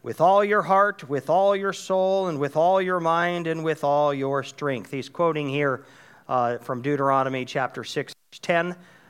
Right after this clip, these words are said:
uh, the Shema, which pious Jews in Jesus' day, uh, repeated twice a day.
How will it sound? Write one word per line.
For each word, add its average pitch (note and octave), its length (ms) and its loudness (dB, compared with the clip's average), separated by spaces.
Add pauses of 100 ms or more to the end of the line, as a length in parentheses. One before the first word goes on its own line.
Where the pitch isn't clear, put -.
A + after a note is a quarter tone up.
(120)
uh, A#2+ 100 -12
the A#2+ 160 -2
Shema, C#3+ 600 0 (640)
which D3 280 -4
pious D#3 420 2
Jews B2+ 600 -8 (420)
in C3+ 160 -6
Jesus' C#3 520 -6
day, D3 380 0
uh, B2+ 220 0
repeated C#3+ 640 -4
twice - 560 -6 (340)
a B2 100 -12
day. A#2+ 320 -4